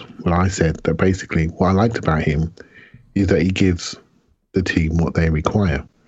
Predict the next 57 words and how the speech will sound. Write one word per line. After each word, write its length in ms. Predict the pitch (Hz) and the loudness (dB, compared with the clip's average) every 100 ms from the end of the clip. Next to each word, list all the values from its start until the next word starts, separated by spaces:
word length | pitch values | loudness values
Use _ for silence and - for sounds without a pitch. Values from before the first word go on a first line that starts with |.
| _ _ _ _ - 85 | _ _ _ _ -4 -2
And 120 | 82 | 2
so 400 | 85 82 80 78 - | 2 2 2 0 -2
if 140 | - - | -4 0
he 140 | 87 | 0
needs 220 | 85 87 | 2 0
to 60 | 82 | 0
go 160 | 85 85 | 2 2
and 400 | 82 80 - - | 2 -2 -6 -2
drop 240 | 87 - | -2 2
into 300 | 87 85 87 | 0 2 0
double 220 | 85 82 | 0 0
pivot 420 | 87 117 123 120 - - _ _ _ - | 2 2 2 0 -6 -20 _ _ _ -2
and 80 | |
make 160 | 87 80 | 0 0
slide 260 | - 95 92 | 0 0 0
tackles 260 | 87 90 | 0 2
in 80 | 82 | 2
his 140 | 85 | 0
box, 400 | - 123 117 - - | 2 2 0 -6 -14
he 140 | - - | -8 -2
does 200 | - - | -2 0
that 180 | - - - | -4 -6 -10
well. 200 | - - _ - - _ _ - | -10 -12 _ -20 -20 _ _ -4
If 100 | 107 | 0
he 80 | 107 | 2
needs 120 | 95 | 2
to 60 | |
get 120 | 107 98 | 2 2
out 100 | 92 | 0
with 120 | 95 | 0
Tierney, 280 | 113 110 113 | 0 2 0
he 120 | 101 | 0
does 220 | 85 80 | -2 -2
that. 200 | 76 - | -6 -4
If 40 | |
he 60 | 110 | -2
needs 100 | 107 | 0
to 60 | 110 | 2
get 100 | 101 | 0
out 120 | 85 | 0
with 140 | 95 | 0
Bellerin, 380 | 110 107 110 110 | 2 2 2 2
he 140 | 98 | 0
does 220 | 87 85 82 | 0 0 0
that. 260 | 85 78 - | -2 -2 -10
If 60 | - - - _ 104 | -20 -20 -20 _ 0
he 60 | |
needs 120 | 113 | 0
to 60 | 104 | 2
get 140 | 113 | 2
around 220 | 104 101 101 | 2 2 0
Lacazette, 480 | 101 104 101 90 | 2 2 2 0
he 120 | 85 87 | -2 -2
does 240 | 82 - | -2 -2
that. 220 | 80 73 - - | -2 -4 -8 -8
He 80 | - | -4
provides 420 | - 85 90 | -2 0 0